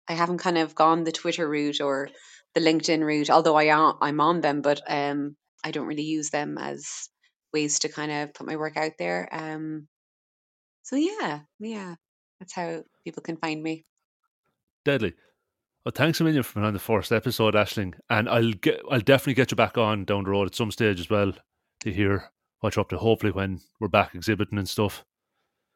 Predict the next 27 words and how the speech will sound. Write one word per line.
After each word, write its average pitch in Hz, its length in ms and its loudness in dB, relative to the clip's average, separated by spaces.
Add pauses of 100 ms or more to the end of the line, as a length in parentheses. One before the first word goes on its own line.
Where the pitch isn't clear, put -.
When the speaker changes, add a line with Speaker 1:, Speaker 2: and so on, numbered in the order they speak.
(140)
Speaker 1:
Cool. 160 440 -4
Thanks 190 240 0
so 220 80 4
much, 233 220 4
Pat. 156 400 2 (640)
Speaker 2:
No 120 160 6
problem. 131 260 8
And 143 180 4 (120)
I 135 100 4
was, 117 200 2 (360)
uh, 120 320 4
I 123 80 -2
think 147 160 2
I'd 127 100 2
mentioned 131 300 2
it 92 80 -8
to, 101 340 0
uh, 98 260 2
Jen 101 380 0
Donnery 107 380 2
as 87 120 -2
well, 107 300 4 (500)
um, 107 320 2
and 110 360 -2
you 123 320 -4
just 110 200 -2
said 117 280 0